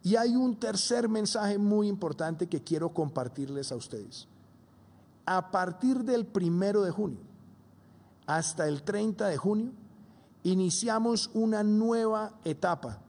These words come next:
de este aislamiento preventivo. Una etapa que requiere más inteligencia colectiva, más disciplina por parte de todos nosotros, que tiene además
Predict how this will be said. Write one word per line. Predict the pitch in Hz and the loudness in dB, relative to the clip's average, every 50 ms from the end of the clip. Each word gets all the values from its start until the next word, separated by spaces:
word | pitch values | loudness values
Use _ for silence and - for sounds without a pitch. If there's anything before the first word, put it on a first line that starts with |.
| - - - - - - - - - - - - - | -20 -20 -20 -20 -20 -20 -20 -20 -20 -20 -20 -10 -4
de | 139 156 160 | -2 0 0
este | 156 160 - 185 185 175 - - | 0 0 0 0 -2 -2 -4 -4
aislamiento | 165 165 165 156 151 143 156 143 147 156 165 170 170 170 151 175 170 - | -2 0 0 -2 -2 -2 -2 -2 -2 -2 -2 -2 -2 -2 -2 -4 -4 -2
preventivo. | - 151 139 131 127 127 120 143 131 113 104 - - - - - - - - - - - - - - - - - | -2 -2 0 0 0 -2 0 0 -2 -2 -4 -8 -14 -18 -20 -20 -20 -20 -20 -20 -20 -20 -20 -20 -20 -20 -10 -2
Una | - 160 175 185 | 0 0 2 2
etapa | 185 160 - 196 180 160 185 180 | 0 0 0 0 0 0 0 0
que | - 175 151 | 0 0 0
requiere | 143 139 135 143 175 180 175 170 175 180 175 175 - | 0 -2 -2 0 0 0 0 0 0 -2 -4 -6 -8
más | 165 143 143 156 170 185 196 202 190 190 196 | -6 -4 -2 -2 0 0 0 0 0 0 -2
inteligencia | 190 175 - 165 151 143 131 143 156 160 147 - 175 151 | -2 -2 -2 -4 -4 -2 -2 -2 -2 -2 -2 -4 -4 -2
colectiva, | 147 151 131 123 120 - 180 180 180 180 170 170 165 - - - - - | -2 -2 -2 -4 -4 -6 -6 -6 -4 -4 -4 -6 -6 -10 -14 -20 -16 -6
más | - 151 160 170 185 196 202 208 208 202 196 185 156 | -2 0 2 4 4 4 4 2 2 2 2 2 0
disciplina | 160 190 165 - - 151 - - 170 175 175 175 170 170 151 | 0 -2 -2 -2 -2 -4 -2 -2 -2 0 0 0 -2 -2 -4
por | 156 139 | -4 -4
parte | 120 - 156 151 151 147 170 | -2 -2 -2 -2 -2 -2 -2
de | 160 147 123 | -4 -4 -2
todos | - 160 156 165 160 | -2 -2 0 0 -2
nosotros, | 151 147 127 - 180 180 175 165 180 180 170 - - - - - - - - - - | -4 -4 -4 -2 -2 -2 -2 -2 -4 -4 -4 -6 -12 -20 -20 -20 -20 -20 -20 -6 -4
que | - 165 | -2 -2
tiene | 143 - - 220 247 247 247 240 233 | -2 -4 -2 0 2 2 2 2 2
además | 226 202 180 170 175 180 185 196 202 190 - - | 2 2 2 2 0 0 0 0 -2 -2 -4 -6